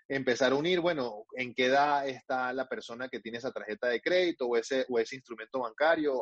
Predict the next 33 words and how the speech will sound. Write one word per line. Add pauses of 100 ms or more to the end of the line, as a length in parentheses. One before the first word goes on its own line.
hacia
dónde
va,
cuál
es
el
próximo
paso
en
su
vida,
me
voy
a
anticipar
a, (120)
ante
esa
crisis. (540)
Y
el
otro
tema
es
que
los
bancos,
desde
el
punto
de
vista
de